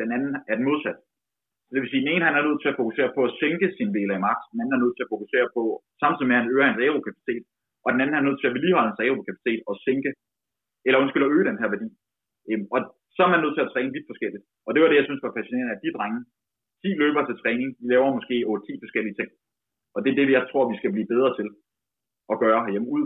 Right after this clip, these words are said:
fra, hvad den enkelte præcis kan. Så kan man argumentere for, jamen, kan jeg ikke bare bruge race-resultater?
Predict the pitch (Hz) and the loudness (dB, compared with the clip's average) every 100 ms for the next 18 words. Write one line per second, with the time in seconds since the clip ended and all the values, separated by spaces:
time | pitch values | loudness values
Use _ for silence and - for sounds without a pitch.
0 | - 117 110 104 117 131 120 104 - 101 | 0 0 0 -4 -6 -6 -6 -8 -8 -12
1 | 127 - 113 101 _ _ _ _ _ _ | -12 -4 -4 -4 _ _ _ _ _ _
2 | _ - 151 156 135 120 120 110 143 - | _ -2 2 2 2 0 -2 -2 -4 -2
3 | 120 113 120 120 135 135 131 139 143 135 | -4 -6 -2 -2 0 -2 -2 -2 -2 -4
4 | 147 147 - 95 _ 104 76 | -4 -6 -8 -14 _ -10 -10